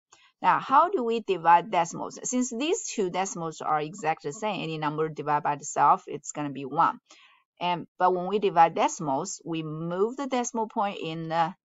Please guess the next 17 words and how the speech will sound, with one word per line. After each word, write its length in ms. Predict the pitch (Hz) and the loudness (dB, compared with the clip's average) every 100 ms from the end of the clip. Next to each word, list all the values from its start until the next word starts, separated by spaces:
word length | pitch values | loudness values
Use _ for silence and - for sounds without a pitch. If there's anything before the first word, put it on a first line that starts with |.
| _ - | _ -8
divisor, 600 | 165 147 139 160 233 262 - | 2 6 6 6 2 0 -2
the 80 | |
bottom 320 | 208 160 156 147 | 4 4 4 0
number, 420 | 151 156 208 254 _ _ _ - _ _ _ _ _ _ - | -2 0 -2 -2 _ _ _ -20 _ _ _ _ _ _ -10
um, 320 | 151 139 135 | -8 -8 -10
certain 360 | - 208 208 190 | -4 -2 -2 -2
number 180 | 175 160 | -2 -4
of 80 | |
times 360 | - 170 170 185 | -4 -2 -2 -2
until 360 | 156 151 170 160 | -8 -8 -8 -6
we 240 | 156 151 | -6 -10
turn 260 | - 165 160 | -10 -10 -6
that 120 | 151 | -6
into 320 | 147 143 - | -6 -10 -10
a 140 | 143 147 _ | -10 -10 _
whole 220 | - 226 | -10 -6
number. 420 | 190 120 - - | -4 -4 -6 -12